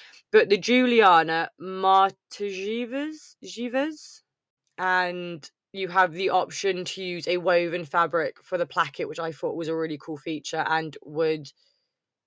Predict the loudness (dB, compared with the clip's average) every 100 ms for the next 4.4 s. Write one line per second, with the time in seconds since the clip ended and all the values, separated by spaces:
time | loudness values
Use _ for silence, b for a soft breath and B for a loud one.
0 | _ -6 0 2 0 -6 2 4 4 2
1 | -6 _ -2 -2 -4 -8 -8 -8 -6 0
2 | 0 0 -2 -2 0 -2 -2 0 -2 -2
3 | -2 -2 -2 -6 -10 -10 -12 -10 -10 -2
4 | 0 2 0